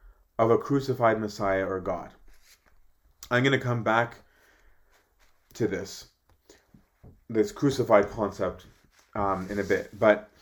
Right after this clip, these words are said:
to make sense of this, this is like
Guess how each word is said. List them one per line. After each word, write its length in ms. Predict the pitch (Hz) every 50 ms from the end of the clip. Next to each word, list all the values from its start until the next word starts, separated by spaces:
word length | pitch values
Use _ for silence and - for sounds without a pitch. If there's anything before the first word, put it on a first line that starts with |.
| - - _ _ _ _ _ _ _ _ _ _ _ _ - - _ _ _ _ _ -
to 100 | - 147
make 220 | 139 143 160 156
sense 300 | - - 160 156 156 156
of 100 | 156 143
this, 200 | 131 135 131 131
this 200 | - 151 147 -
is 100 | 208 175
like 380 | 156 156 151 147 143 147 - -